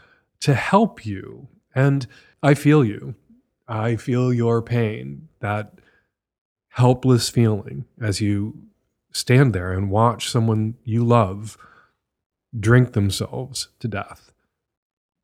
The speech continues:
She's an adult. She can make her own choices. Hopefully her husband is gonna stand by and do nothing if she's making choices that endanger their children.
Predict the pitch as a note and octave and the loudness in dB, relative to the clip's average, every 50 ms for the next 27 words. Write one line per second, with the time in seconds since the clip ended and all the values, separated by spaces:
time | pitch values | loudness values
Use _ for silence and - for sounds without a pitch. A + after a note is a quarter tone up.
0 | _ _ _ _ _ _ _ _ _ - - - - B2+ A#2+ A#2 C3+ B2 A#2+ A2 | _ _ _ _ _ _ _ _ _ -8 -4 0 2 4 4 4 4 4 4 4
1 | B2 A#2+ A2+ G#2 - - - - A2 - - G#2+ G#2 G#2 A2 - - G#2+ A2 G#2+ | 4 2 2 2 -2 -8 -6 -6 -4 -2 0 0 2 2 0 0 0 0 2 2
2 | G#2 G#2 G2 - - A2 G#2 G2+ - - G2+ G2+ A#2+ A#2+ A#2 - - - - - | 2 0 -2 -2 0 0 0 0 -2 -4 -8 -10 -10 -10 -10 -12 -12 -12 -4 2
3 | - C3 C3 - C3 B2+ A#2+ A2+ G2 A#2 A#2+ A#2 A2 A#2+ A2 G#2+ G2 G2 G#2 G2+ | 2 2 2 4 4 4 4 4 4 4 2 2 2 2 2 2 0 0 0 -2
4 | G2+ - - A2+ G#2 G#2 G2+ G2+ G2 G2 F#2+ G2+ G2 G2+ A2+ A2 - A2 G2 F#2+ | -2 -2 -2 -2 0 0 0 0 -2 -2 -2 0 2 2 2 2 2 0 -2 -2
5 | F#2 - G#2+ F#2+ G#2 G2+ F#2+ - G#2 F#2+ - A2 G#2+ G#2 - G#2+ F#2 F#2+ F#2 F#2+ | -4 -4 -4 -2 0 0 0 -2 -2 -2 0 2 2 2 0 -2 -2 -2 -2 -2
6 | F#2 F#2+ G2+ G#2 G2+ G2 F#2+ E2 G2 F#2+ F2+ - - B2 A#2+ A2 G2 G2 F#2 F2+ | 0 2 2 2 2 2 0 0 0 -2 -2 0 4 4 4 4 4 0 -4 -4
7 | F#2 G2+ A#2 | -6 -8 -10